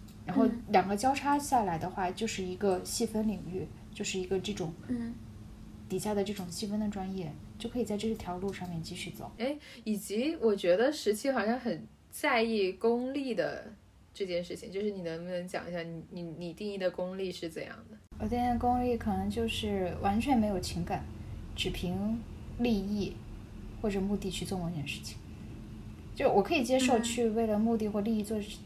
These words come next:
Speaker 1: 某件事情，
Speaker 2: 嗯。
Speaker 1: 但是其中如果一点点情感都不付出的话，我觉得这个人就异常的可怕。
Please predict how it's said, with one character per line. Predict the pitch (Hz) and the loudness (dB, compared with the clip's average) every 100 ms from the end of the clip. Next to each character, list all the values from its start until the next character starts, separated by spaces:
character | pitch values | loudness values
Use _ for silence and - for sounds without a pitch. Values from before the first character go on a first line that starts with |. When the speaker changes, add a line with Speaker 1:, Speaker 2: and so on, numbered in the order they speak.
| - | -10
Speaker 1:
某 | - 180 | -6 -4
件 | 180 | -4
事 | 185 | -4
情， | 196 | -4
Speaker 2:
嗯。 | 190 | -2
Speaker 1:
但 | 226 | 0
是 | 226 | 0
其 | 226 | -2
中 | 208 233 | 0 2
如 | 226 | 2
果 | 214 185 | 2 0
一 | 285 | 2
点 | - 214 | 6 6
点 | 226 | 6
情 | - 190 | 2 0
感 | 196 | 0
都 | 175 | 0
不 | 175 | -2
付 | 180 - | -4 -6
出 | 202 - 170 | -6 -4 -4
的 | |
话， | - - - - - - | -4 -6 -8 -12 -14 -6
我 | - | -2
觉 | 175 185 | 4 4
得 | 190 | 4
这 | 214 | 4
个 | 185 | 2
人 | 170 | 2
就 | 180 | 0
异 | 196 | -2
常 | 190 170 | -2 -4
的 | 170 | -4
可 | - | -6
怕。 | 160 - | -8 -10